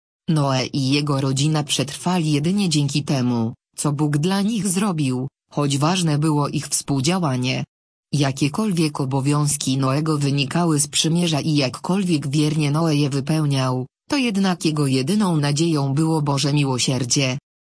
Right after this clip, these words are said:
Na podstawie naszego zrozumienia wydarzeń czasów końca, w tym faktu, iż Bóg będzie w tym czasie miał swoją resztę jak to, czego możemy się nauczyć z historii Noego,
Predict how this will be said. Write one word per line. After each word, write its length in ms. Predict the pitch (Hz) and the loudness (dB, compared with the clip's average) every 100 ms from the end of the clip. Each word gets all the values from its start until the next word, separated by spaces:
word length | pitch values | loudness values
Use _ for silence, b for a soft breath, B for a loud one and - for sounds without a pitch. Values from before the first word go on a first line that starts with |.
| - | -4
Na 180 | 156 147 | 0 0
podstawie 600 | 147 - - 185 170 139 | -2 -4 -2 0 2 0
naszego 500 | 131 143 147 147 135 | 0 0 0 -2 0
zrozumienia 680 | 139 131 135 147 208 175 156 | 0 0 0 2 2 2 0
wydarzeń 560 | 156 147 147 135 127 | 0 2 0 0 -2
czasów 440 | 117 165 - 135 - | 0 -2 0 -4 -2
końca, 580 | 139 127 - 123 117 131 _ - | -2 -2 0 0 -2 -4 _ -8
w 100 | - | -2
tym 220 | 170 139 | 0 0
faktu, 600 | 131 165 185 - 131 123 135 _ - | 0 -4 -4 -6 -4 -4 -8 _ -2
iż 180 | 151 135 | 0 0
Bóg 240 | 156 202 | 0 -2
będzie 380 | 165 214 185 170 | -2 0 0 -2
w 60 | - | 0
tym 240 | 170 143 | 0 0
czasie 340 | 208 214 269 | 0 0 0
miał 260 | 196 156 143 | 0 2 0
swoją 440 | - - 151 135 | 0 0 0 0
resztę 400 | 135 131 - 139 | 0 -2 0 0
jak 240 | 139 135 - | 0 -2 -2
to, 320 | 208 175 131 _ _ | -2 0 -2 _ _
czego 240 | - 147 143 | -2 2 2
możemy 420 | 139 135 156 143 | 2 2 2 0
się 160 | 131 131 | 0 0
nauczyć 520 | 131 190 190 165 147 | 0 -2 -2 -2 -2
z 80 | - | -2
historii 640 | 175 147 - 208 175 151 | 0 0 0 0 2 2
Noego, 600 | 139 139 156 127 117 | 0 0 0 0 -2